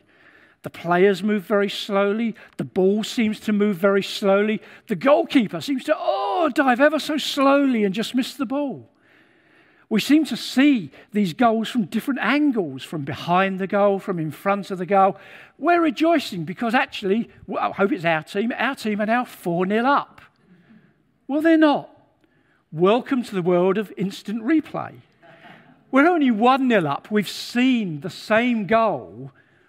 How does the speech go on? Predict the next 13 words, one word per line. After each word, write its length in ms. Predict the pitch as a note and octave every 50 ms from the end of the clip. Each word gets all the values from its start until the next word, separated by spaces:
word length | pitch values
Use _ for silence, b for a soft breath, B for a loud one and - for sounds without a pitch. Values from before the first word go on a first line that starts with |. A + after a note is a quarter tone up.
| b b
replayed 920 | F#3 F#3+ - - - - G3+ A3 A#3+ B3 G#3 E3 B2+ A#2+ B2 C#3 D#3+ D3 - _ _ _
from 340 | - - G#3+ F#3+ F3+ F3+ D#3+
different 380 | G3 E3+ - - - F#3 G3
angles. 840 | G3+ E3+ E3+ F3 E3+ D#3+ C#3 A#2 G2 G2+ - - - - - - _ _ _ _ _ _ _ _ _ _ _ _ _ _ _ _ - - B B B B B B B
And 140 | - G3+
I 100 | A#3 D4
want 160 | F4 F4 F4+ F4+
to 60 | D#4+
suggest 680 | - - A3 D#3+ - G#3+ G3+ G3 D#3 - - - -
that 120 | - A3 -
when 400 | F3 F#3 G3+ A3 A#3 A#3+ A#3 A3
we 260 | A#3 A3 G#3+ G3+ - B B B B B B B _ _ -
look 420 | G3+ G3 C4 C#4+ - - - -